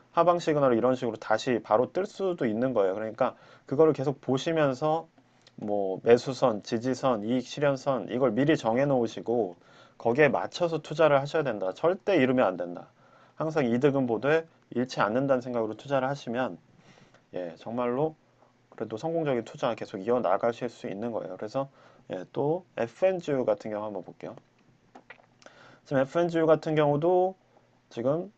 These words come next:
나왔죠. 그래서 엠에이씨디 같은 경우도 시그널선 맞물렸고 이격도도 줄고 있고 스토캐스틱 같은 경우도 이제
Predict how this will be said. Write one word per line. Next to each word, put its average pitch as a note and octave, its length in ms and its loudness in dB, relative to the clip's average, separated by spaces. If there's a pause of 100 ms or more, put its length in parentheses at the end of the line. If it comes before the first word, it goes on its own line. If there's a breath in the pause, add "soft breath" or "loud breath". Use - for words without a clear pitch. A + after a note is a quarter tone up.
(120)
나왔죠. C#3 520 4
그래서 B2 280 2
엠에이씨디 C3 440 -2
같은 B2+ 260 0
경우도 B2 560 -2
시그널선 B2+ 720 -2
맞물렸고 G2+ 920 0 (380 soft breath)
이격도도 A#2+ 580 0
줄고 A2 340 -4
있고 D#3 560 -6 (500 soft breath)
스토캐스틱 C#3+ 580 -2
같은 B2 260 0
경우도 A#2 480 -2
이제 G#2+ 440 0